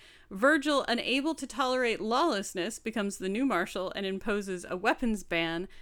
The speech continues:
within the city limits. This leads to a gunfight at the O K Corral, <laughs> in which Billy Clayton and the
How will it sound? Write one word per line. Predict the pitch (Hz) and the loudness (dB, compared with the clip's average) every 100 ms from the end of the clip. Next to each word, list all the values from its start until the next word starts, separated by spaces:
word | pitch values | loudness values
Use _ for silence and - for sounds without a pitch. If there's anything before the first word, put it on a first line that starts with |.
| - | -10
within | 196 214 196 | -6 -2 -2
the | 190 | -2
city | - 170 165 | -4 -4 -4
limits. | 151 101 - - - - - - - - | -4 -8 -14 -16 -18 -20 -20 -20 -18 -10
This | 190 285 349 | 0 2 2
leads | 320 311 269 - | 2 2 0 -2
to | 294 247 | 0 2
a | 240 | 2
gunfight | 208 247 277 269 254 | 4 4 4 4 4
at | 277 | 0
the | 269 | 0
O | 240 277 | 0 0
K | 294 285 | -2 -2
Corral, | - 311 311 220 156 170 190 240 | 0 2 4 4 2 -2 -2 4
<laughs> | 254 | 8
in | 240 | 8
which | 196 196 - | 8 -2 -4
Billy | - 190 202 | -2 0 2
Clayton | 240 214 233 226 | 2 2 2 0
and | 233 240 | 2 0
the | 247 240 | -2 -4